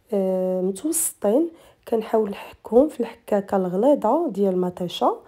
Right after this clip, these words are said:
صافي، هنا كنديرهم على داك الزويته، وتنبدا بحال هكذا ن-، نشرب هذيك البصيله، آه، مع هذاك الزيت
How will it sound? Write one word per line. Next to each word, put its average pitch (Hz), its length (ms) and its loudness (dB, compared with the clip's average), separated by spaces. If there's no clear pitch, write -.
صافي، 247 280 0
هنا 349 300 0
كنديرهم 220 500 4
على 185 160 -2
داك 190 200 -8
الزويته، 185 420 -2
وتنبدا 214 540 -2
بحال 202 280 -6
هكذا 285 440 2
ن-، 202 600 0
نشرب 247 500 2
هذيك 208 460 -2
البصيله، 196 800 0
آه، 202 280 0
مع 196 460 0
هذاك 214 380 -2
الزيت 262 480 0